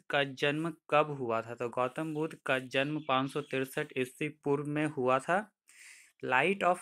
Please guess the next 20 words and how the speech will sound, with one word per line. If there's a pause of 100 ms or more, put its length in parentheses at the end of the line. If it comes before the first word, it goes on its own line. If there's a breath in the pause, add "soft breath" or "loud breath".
(140)
Asia
किसे
कहा
जाता
है?
तो
Light
of (120)
Asia
जो
कहा
जाता
है
वो
गौतम
बुद्ध
को
कहा
जाता
है।